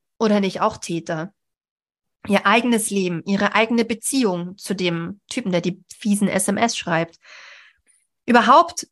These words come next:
zu ihren Beziehungen zu anderen Menschen. Sie durchdenkt noch viel, noch mal viele Dinge, ihre Freundschaften, ihre KollegInnen, ihr väterlicher Freund, der sie immer unterstützt.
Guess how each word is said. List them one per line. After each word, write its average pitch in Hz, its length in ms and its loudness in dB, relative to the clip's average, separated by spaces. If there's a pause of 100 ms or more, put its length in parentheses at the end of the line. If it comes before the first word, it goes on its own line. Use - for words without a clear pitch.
zu - 160 -2
ihren 233 280 4
Beziehungen 233 640 4
zu 220 160 0
anderen 214 360 0
Menschen. 208 480 -2
Sie 196 180 -4
durchdenkt 220 480 0
noch 214 160 0
viel, 254 440 -4
noch 214 120 2
mal 208 180 4
viele 247 360 0
Dinge, 175 300 -6
ihre 185 220 -6
Freundschaften, 180 1040 -2 (540)
ihre 196 460 6
KollegInnen, 214 1400 0 (460)
ihr 202 240 0
väterlicher 214 580 -2
Freund, 202 460 -2
der 214 100 0
sie 220 140 -6
immer 202 220 0
unterstützt. 196 800 -4